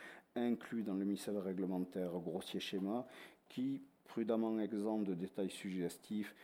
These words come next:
n'est destiné qu'à rafraîchir la mémoire. La franchise appuyait du regard pour rendre fiable et parfaire le mensonge que balbutie une voix sans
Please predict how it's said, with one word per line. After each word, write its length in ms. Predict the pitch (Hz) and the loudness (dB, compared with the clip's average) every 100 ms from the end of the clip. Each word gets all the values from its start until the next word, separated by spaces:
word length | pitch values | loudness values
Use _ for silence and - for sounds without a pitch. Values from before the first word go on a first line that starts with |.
| - - | -20 -6
n'est 140 | 110 104 | 0 2
destiné 520 | 110 - - 104 104 | 0 -2 0 2 2
qu'à 180 | - 95 | 2 0
rafraîchir 720 | 101 98 - 90 - 110 95 | 0 -2 -4 -4 -4 -4 -2
la 120 | 87 | 0
mémoire. 640 | 95 101 95 95 80 - - - _ _ _ _ _ _ _ _ _ _ _ _ _ _ _ _ - | 0 0 0 -2 -4 -8 -16 -20 _ _ _ _ _ _ _ _ _ _ _ _ _ _ _ _ -8
La 120 | 107 | -4
franchise 600 | 98 - 104 - 123 110 104 | -2 0 0 0 0 0 0
appuyait 340 | - 113 101 | -4 0 0
du 100 | 101 | 0
regard 460 | 98 98 104 98 - | -2 0 0 0 -4
pour 180 | 95 | -4
rendre 320 | 87 92 95 92 | 0 0 0 -4
fiable 680 | - - 101 95 98 98 - - - _ _ - | -6 -2 0 0 0 -4 -8 -20 -20 _ _ -4
et 60 | - | -4
parfaire 520 | - - - 113 98 | 0 -2 0 0 2
le 80 | 98 | 2
mensonge 720 | 92 92 - 95 95 98 98 | 0 0 -2 -2 0 -2 -4
que 100 | 98 | -6
balbutie 640 | - 98 92 85 - 95 | -2 0 0 -4 -4 -2
une 160 | 87 85 | -2 -2
voix 260 | 82 85 | -2 -2
sans 280 | 82 82 82 | -2 -6 -6